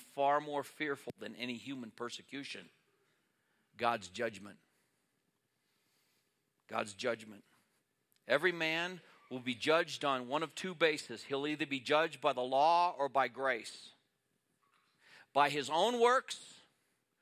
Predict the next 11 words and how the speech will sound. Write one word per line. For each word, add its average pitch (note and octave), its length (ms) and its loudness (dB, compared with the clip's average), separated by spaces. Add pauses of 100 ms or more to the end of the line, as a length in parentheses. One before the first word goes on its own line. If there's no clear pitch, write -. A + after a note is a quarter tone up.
(300)
or C3+ 160 2
by C3 160 4
the C3 100 -2
finished F3 460 -6
work D#3 320 0
of A#2 140 -8
Jesus C3 400 -8
Christ B2 500 -2 (480)
on A2+ 120 -8
the A#2 60 -8
cross. B2 540 0